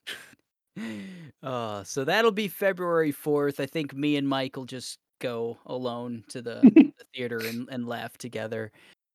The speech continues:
Speaker 1: Um, the next day, coming to Adult Swim. Um, it's a Adult Swim Crunchyroll joint. They're, they've been doing these collabs. I've been watching, um,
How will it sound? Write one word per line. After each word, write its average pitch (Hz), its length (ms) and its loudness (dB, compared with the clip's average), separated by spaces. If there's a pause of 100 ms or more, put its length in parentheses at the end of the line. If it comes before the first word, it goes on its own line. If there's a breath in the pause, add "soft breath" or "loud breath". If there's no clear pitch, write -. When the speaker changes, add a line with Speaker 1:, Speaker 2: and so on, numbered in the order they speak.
(300)
Speaker 1:
Um, 113 600 -4 (220)
the 147 100 4
next 165 480 0
day, 165 500 4
coming 160 320 -2
to 151 480 -2
Adult 139 480 -2
Swim. 151 640 -2 (180)
Um, 123 400 -4
it's 120 200 -8
a 120 240 0
Adult 147 340 -2
Swim 156 320 -2
Crunchyroll 139 760 -4
joint. 131 560 -6
They're, 127 160 -8
they've 139 160 -4
been 151 100 -6
doing 202 220 -2
these 170 240 -4 (340 soft breath)
collabs. 135 580 0
I've 131 100 -4
been 139 140 -6
watching, 131 540 -6
um, 113 580 -8